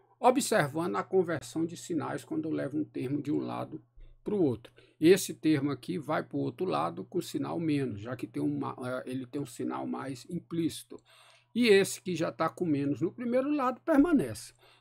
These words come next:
Então, você fica com a nova igualdade. Essa igualdade aí é equivalente à anterior. Todas essas igualdades são equivalentes. Observe, ó. E, e o que não tem dy dx, você isola no lado direito.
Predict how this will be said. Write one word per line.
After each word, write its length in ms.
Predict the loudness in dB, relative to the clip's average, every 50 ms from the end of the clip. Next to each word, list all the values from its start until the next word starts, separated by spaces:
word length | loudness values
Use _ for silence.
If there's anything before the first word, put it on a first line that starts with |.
| _ 2
Então, 480 | 2 2 2 2 2 2 2 2 -2 -8 _ _ _ _ _ -2
você 380 | 2 2 2 2 2 2 0
fica 500 | 0 0 -4 -4 -4 -2 -2 -4 -4 -4 -6 _ _ _ _
com 300 | -2 0 2 2 0 -2 -2
a 120 | 2 4
nova 480 | 4 6 4 4 2 0 0 -2 -4 -4 -2
igualdade. 720 | -4 -2 0 2 0 0 0 -2 -4 -4 -6 -6 -8 -6 -8
Essa 200 | -6 -6 -6 -8
igualdade 500 | -6 -6 -6 -6 -4 -6 -6 -4 -2 -2
aí 160 | 0 2 2
é 40 | 0
equivalente 800 | 0 -2 -6 -6 -2 -2 -2 0 0 2 0 0 0 -2 -4 -4
à 20 |
anterior. 580 | -4 -4 -4 -4 -6 -6 -4 -4 -6 -8 -10 -14 _ _ _ _ _ -20 _ _ _ 2
Todas 400 | 4 6 6 6 4 2 0 2
essas 360 | 0 -2 -2 -4 -6 -6 -6
igualdades 680 | -4 -4 -2 0 0 0 -2 -4 -4 -4 -6 -6 -6 -8
são 180 | -6 -6 -4
equivalentes. 800 | -4 -4 -4 -6 -6 -4 -4 -2 -2 -2 -2 -6 -10 -12 -16 -20 -20 -20 -20 -20 -20 -20 -20 -20 -20 _ _ -20 _ _ _ _ _ _ _ _ _ _ _ _ _ _ _ _ _ _ _ _ _ _ _ _ _ -2
Observe, 680 | -2 -2 -2 -4 -4 0 2 2 2 2 -2 -4 -6
ó. 120 | -8 -8 -6
E, 140 | 0 0 2
e 280 | 2 2 2 4 6 6
o 80 | 6
que 160 | 6 6 8 8
não 180 | 8 6 4
tem 220 | 2 0 0 2 4
dy 220 | 6 6 6 4
dx, 680 | 2 -4 -4 0 0 0 0 0 -4 -4 -4 -4 -6 -6
você 580 | -6 -6 -6 -6 -6 -4 -2 -2 0 -2 -2 -4
isola 600 | -4 -4 -4 -4 -2 -2 -2 0 0 0 0 0
no 140 | 0 0
lado 460 | 0 0 0 0 0 -2 -4 -6 -10 -10
direito. 580 | -8 -8 -6 -2 0 2 2 2 0 -4 -10